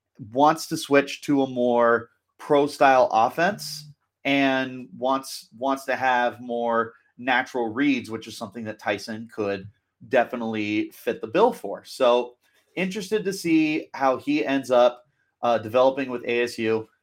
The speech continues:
Twenty twenty-two makes me nervous though, because there, there is a lot of uncertainty at quarterback. And during spring ball, we didn't have word that Emory Jones was going to be coming to the program. So with what we had known at the time,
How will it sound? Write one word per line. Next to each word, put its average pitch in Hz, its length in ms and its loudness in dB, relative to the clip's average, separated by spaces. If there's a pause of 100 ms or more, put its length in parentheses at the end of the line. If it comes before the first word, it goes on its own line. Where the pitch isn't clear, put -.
(100)
Twenty 180 260 -4
twenty-two 196 460 -4
makes 180 240 -6
me 185 80 -4
nervous 135 440 -2
though, 95 220 -2
because 113 800 2 (120)
there, 135 560 4
there 120 200 0
is 170 100 0
a 175 60 0
lot 127 240 4
of 110 80 -4
uncertainty 107 560 -8
at - 80 -18
quarterback. 98 500 -8
And 113 220 -4 (340)
during 160 240 4
spring 175 340 -4
ball, 135 240 4
we 135 120 2
didn't 156 260 -2
have 160 320 2
word 104 300 -2
that 113 180 0
Emory 113 300 -4
Jones 107 280 -8
was 104 140 -10
going 113 220 -6
to 101 80 -12
be 107 100 -6
coming 104 300 -10
to 104 100 -16
the 98 100 -14
program. 95 540 -6
So 113 400 2 (720)
with 160 240 2
what 151 320 4
we 208 100 -2
had 185 220 2
known 156 380 0
at - 260 -2
the 123 80 -4
time, 110 800 0